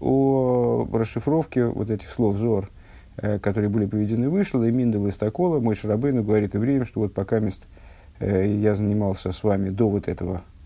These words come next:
э, с Авая Уэлейким, до, э, Аторы и Селадас, ну, фактически до дарования Торы, да, я занимался с вами как с детьми, э,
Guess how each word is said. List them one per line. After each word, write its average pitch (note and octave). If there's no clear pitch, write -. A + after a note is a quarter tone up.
э, G#1
с -
Авая G2+
Уэлейким, G2
до, G#2
э, G2
Аторы G2
и -
Селадас, G2+
ну, G#2
фактически -
до F#2+
дарования F#2
Торы, F2+
да, B2+
я A#2+
занимался G#2+
с -
вами G#2+
как G2+
с G2
детьми, D3
э, G#2